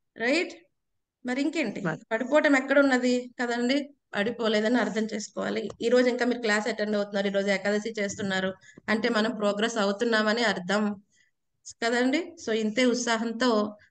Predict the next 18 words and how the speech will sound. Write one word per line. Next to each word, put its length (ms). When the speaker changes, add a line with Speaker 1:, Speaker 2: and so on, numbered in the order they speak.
Speaker 1:
మళ్ళీ 420
మనం 220
ఏకాదశి 560
వచ్చేపాటికి 460
ఇంకొంచెం 680
భక్తిలో 340
ముందుకు 340
వెళ్ళాలని 560
ఈ 80
ఏకాదశి 640
మాతని 380
చక్కగా, 480
అలాగే 280
ఈ 80
రోజు 240
వామన 460
భగవానుని 720
ప్రార్థించుకోవాలి. 1080